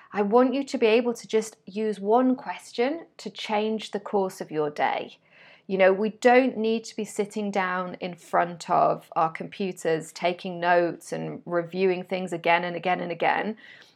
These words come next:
I think a lot of us miss the fact that we already have a lot of experience in a lot of different places. And sometimes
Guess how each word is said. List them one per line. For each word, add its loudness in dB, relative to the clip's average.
I -6
think 2
a 4
lot 8
of 4
us 2
miss 0
the -6
fact 0
that -6
we -8
already 2
have -6
a -4
lot -4
of -4
experience 0
in -8
a -4
lot -2
of -8
different -10
places. -2
And -6
sometimes -2